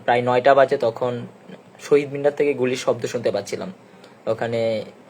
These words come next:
উম, প্রায় দুইশো মানুষ একত্রিত হয়েছিল, জমায়েত হওয়ার চেষ্টা করেছিল, কিন্তু পুলিশ তাদেরকে গুলি করে ছত্রভঙ্গ করে দেয় এবং ওখানে অনেকেই আহত হয়।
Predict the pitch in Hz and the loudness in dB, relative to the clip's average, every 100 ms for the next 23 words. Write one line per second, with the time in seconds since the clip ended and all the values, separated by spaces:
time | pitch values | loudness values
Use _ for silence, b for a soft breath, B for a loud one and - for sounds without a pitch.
0 | B B B - 113 104 98 113 113 117 | B B B -12 -10 -10 -2 2 2 0
1 | 113 131 120 120 120 - - - 120 120 | -2 -2 0 -2 -6 -10 -14 -10 -4 -4
2 | 113 113 120 113 - 123 113 110 113 123 | -4 -4 -2 -2 -2 -6 -4 -4 -4 -4
3 | 117 117 - 120 123 123 160 156 127 170 | -4 -4 -2 0 -2 -2 -4 -4 -2 2
4 | 214 B B B - 165 160 175 - - | 2 B B B -6 0 4 2 0 -10
5 | - - 127 127 135 117 135 160 170 131 | -8 -2 -2 -2 -6 -2 0 0 4 4
6 | 139 185 - - - - - - - - | 4 0 -10 -20 -20 -20 -20 -20 -20 -20
7 | - 139 - 143 123 123 120 127 - 135 | -4 -4 2 2 4 4 2 2 2 2
8 | 131 127 160 165 131 131 143 123 127 127 | 2 0 0 0 2 2 4 4 4 2
9 | 139 185 | 2 2